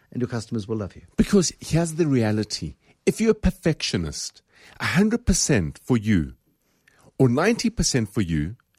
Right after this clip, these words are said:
Speaker 2: is probably gonna be twenty or thirty percent better than your competitor if you're a perfectionist.
Speaker 1: Mm.
Speaker 2: And that's vital to remember.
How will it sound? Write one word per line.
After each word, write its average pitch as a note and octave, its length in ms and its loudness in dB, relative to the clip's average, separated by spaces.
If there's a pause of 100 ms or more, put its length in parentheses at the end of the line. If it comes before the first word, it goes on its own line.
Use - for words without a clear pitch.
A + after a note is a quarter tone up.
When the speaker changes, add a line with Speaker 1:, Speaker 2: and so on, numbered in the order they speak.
(320)
Speaker 2:
is - 100 2
probably E3+ 280 0
gonna E3 160 2
be C3 120 0
twenty C#3+ 380 -4
or A#2 60 -2
thirty B2 240 -2
percent A#2+ 360 -4
better G#2+ 200 0
than G2 180 -2
your F#2 100 -2
competitor D#2 760 -6 (260)
if - 140 -4
you're C#3 100 4
a - 20 -12
perfectionist. - 840 -6
Speaker 1:
Mm. F2+ 100 -14 (880)
Speaker 2:
And C3 100 2
that's F#3+ 200 -2
vital C#3+ 400 -2
to A2+ 460 -2 (120)
remember. A#2+ 520 2